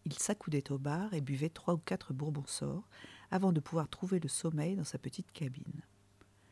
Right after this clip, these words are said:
Le troisième soir, après avoir bu un digestif, assise à côté de lui, les hasards ne sont pas toujours heureux, la mère de Martin, qui s'ennuyait, l'avait abordé. Il avait l'air si triste. Elle aimerait tant le voir sourire.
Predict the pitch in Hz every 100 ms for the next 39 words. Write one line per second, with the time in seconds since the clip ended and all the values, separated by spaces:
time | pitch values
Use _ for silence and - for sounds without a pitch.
0 | - - _ 160 - 247 240 151 143 -
1 | 139 156 240 - - - - 196 160 143
2 | 151 151 139 175 165 143 - - - -
3 | - 240 - - 156 156 - 208 - -
4 | 143 143 131 - 190 _ - _ - 139
5 | 135 139 135 143 - 175 - 226 - 147
6 | 147 156 - 143 226 - - - - -
7 | - 160 160 226 233 151 143 190 - -
8 | 156 220 165 - 170 147 139 170 165 147
9 | - 135 131 131 156 - _ _ - _
10 | _ _ - - _ - _ _ 175 208
11 | 208 165 196 - - 175 - - 180 -
12 | - - _ - 190 185 208 - 339 370
13 | 233 170 - 160 156 147 156